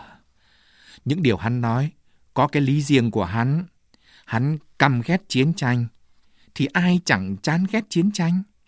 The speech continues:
Hắn chỉ muốn dành tất cả quãng đời ngắn ngủi còn lại của mình để viết về cuộc sống đang diễn ra hàng ngày,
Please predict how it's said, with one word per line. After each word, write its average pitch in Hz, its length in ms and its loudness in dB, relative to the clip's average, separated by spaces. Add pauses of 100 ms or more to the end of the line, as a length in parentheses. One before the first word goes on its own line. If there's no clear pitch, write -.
(560)
Hắn 139 220 0
chỉ 117 140 0
muốn 110 420 2
dành 104 300 0
tất 196 260 -2
cả 107 220 0
quãng 165 220 -4
đời 110 240 2
ngắn 123 280 -2
ngủi 110 240 -2
còn 107 200 -2
lại 104 200 -2
của 95 140 -4
mình 95 380 0 (380)
để 101 240 2
viết 151 260 2
về 110 120 0
cuộc 98 260 -4
sống 160 420 -2
đang 127 340 0
diễn 135 300 -6
ra 135 160 -2
hàng 107 300 -2
ngày, 90 360 -4